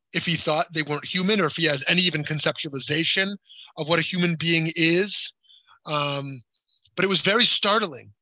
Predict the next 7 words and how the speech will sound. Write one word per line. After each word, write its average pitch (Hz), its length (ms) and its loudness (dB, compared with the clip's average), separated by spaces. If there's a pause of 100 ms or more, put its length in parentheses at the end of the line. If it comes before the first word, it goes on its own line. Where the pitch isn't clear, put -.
(520)
that, 147 340 -2 (480)
um, 131 400 -8 (260)
a, 156 180 -2
a, 170 140 -2 (120)
a 170 80 2
non-white 170 840 2
person 127 560 -2